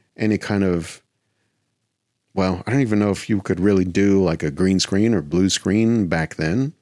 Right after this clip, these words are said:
like, in nineteen eighty or eighty-one. So this was probably the best you could get, and you could see it in camera, right? So this would all be done through the lens of the camera. So there was no guessing. There was no work to be done after.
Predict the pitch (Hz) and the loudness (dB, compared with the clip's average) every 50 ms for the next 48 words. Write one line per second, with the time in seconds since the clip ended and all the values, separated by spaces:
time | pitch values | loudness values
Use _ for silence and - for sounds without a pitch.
0 | _ _ 131 107 - - - - 82 85 87 85 80 - - - 85 - 92 87 | _ _ -12 -10 -10 -10 -10 -8 -6 -6 -4 -4 -4 -4 -4 -6 -4 -2 -4 -4
1 | - - 151 - 85 85 101 104 85 - 156 - 160 156 143 139 - 85 98 123 | -4 -4 -4 -4 -2 -2 -2 -2 -2 -2 -2 0 0 -2 -2 -4 -4 -4 -4 -6
2 | - - _ _ _ _ _ _ _ _ _ _ _ _ _ _ - 123 117 123 | -6 -10 _ _ _ _ _ _ _ _ _ _ _ _ _ _ -2 0 2 2
3 | 123 - 135 107 - 139 131 123 110 92 92 85 80 117 120 - - 117 104 - | 2 2 0 0 0 0 0 2 2 0 0 0 0 0 0 0 0 -2 -2 -2
4 | 104 92 98 120 123 120 - - 135 170 185 175 165 156 - 143 - - - 143 | -2 -2 0 0 0 0 -2 0 0 0 2 2 0 0 0 -2 -2 0 0 2
5 | 139 139 - - - 120 127 120 107 - - 139 147 120 - - - - _ _ | 0 0 -2 -2 0 0 2 2 2 0 -2 -2 -2 -2 -2 -4 -8 -12 _ _
6 | _ _ _ _ _ _ _ _ _ _ _ _ - 90 110 120 - - 92 92 | _ _ _ _ _ _ _ _ _ _ _ _ -4 -2 -2 -2 -2 -2 0 0
7 | 104 107 - - 104 98 107 117 107 120 113 107 98 98 101 107 107 104 98 90 | 2 0 2 0 2 2 2 2 2 2 2 2 2 2 2 2 2 2 0 0
8 | - _ _ _ _ _ _ _ _ _ _ _ _ _ _ - 131 151 160 127 | -4 _ _ _ _ _ _ _ _ _ _ _ _ _ _ 0 2 4 4 4
9 | 120 113 110 117 127 120 110 107 87 82 78 - - 135 123 123 - - - _ | 4 4 4 4 4 4 4 2 2 0 -4 -2 -2 -2 -2 -2 -6 -8 -14 _
10 | _ _ - - 92 90 98 107 117 151 151 127 107 113 113 120 110 - - - | _ _ -6 -4 -2 0 0 0 0 0 0 2 0 0 0 0 0 -2 -4 -4
11 | - - - - 87 95 92 101 107 110 110 107 101 95 107 117 110 - - 95 | -6 -8 -6 -2 -2 0 0 0 0 2 2 0 2 2 0 0 0 -4 -4 -2
12 | 101 92 92 92 90 87 - - 90 101 101 - - - - | 0 0 0 0 0 -2 -4 -4 -6 -4 -4 -6 -8 -12 -18